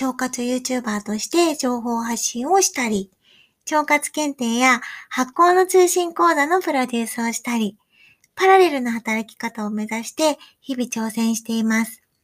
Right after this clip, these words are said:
私の人生の目標は、お腹から元気で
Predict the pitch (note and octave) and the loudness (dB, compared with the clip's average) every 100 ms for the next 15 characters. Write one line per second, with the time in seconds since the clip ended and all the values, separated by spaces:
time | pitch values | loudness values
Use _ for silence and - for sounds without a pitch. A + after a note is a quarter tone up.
0 | _ _ _ _ _ _ - B3 E4 F#4+ | _ _ _ _ _ _ -8 -2 0 2
1 | F#4+ F#4 F#4+ F#4 C#4+ A#3 G#3 G#3 G3+ - | 2 4 2 2 -2 -2 -2 -4 -6 -6
2 | A3 A3 B3+ A#3 - - - _ G#3+ A3+ | -4 2 2 2 -4 -18 -20 _ -2 -2
3 | G#3+ G#3 G#3 G3 G3 B3+ E4 F4 C4+ A3 | -2 -8 -6 -6 -4 -2 0 0 -2 -4